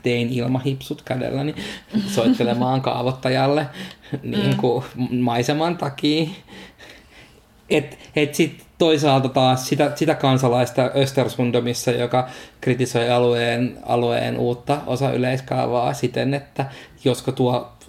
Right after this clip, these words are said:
Speaker 1: suunniteltu moottoritie, niin josko sen ei suoraan minun taloni päältä tarvitsisi mennä vaan, josko se voisi mennä siitä vierestä.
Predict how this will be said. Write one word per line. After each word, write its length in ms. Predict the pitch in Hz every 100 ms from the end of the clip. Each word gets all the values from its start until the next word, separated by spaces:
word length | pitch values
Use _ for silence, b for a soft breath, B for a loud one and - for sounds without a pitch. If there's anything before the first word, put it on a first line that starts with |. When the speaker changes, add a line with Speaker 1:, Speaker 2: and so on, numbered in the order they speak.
| -
Speaker 1:
suunniteltu 480 | - 127 120 117 123
moottoritie, 800 | 123 120 123 117 110 120 113 113
niin 140 | 117
josko 240 | 120 -
sen 200 | - 123
ei 220 | 123 120 -
suoraan 580 | - 156 139 120 123 123
minun 260 | 123 120
taloni 320 | 123 117 120 120
päältä 580 | - 123 117 120 131
tarvitsisi 640 | 127 123 120 135 135 135 135
mennä 440 | 135 151 160 165
vaan, 320 | 175 185 196 196 B B
josko 220 | 120 - 117
se 140 | 113
voisi 240 | 117 120
mennä 300 | 120 123 143
siitä 300 | 135 156 147 147
vierestä. 800 | 147 - 123 - - - -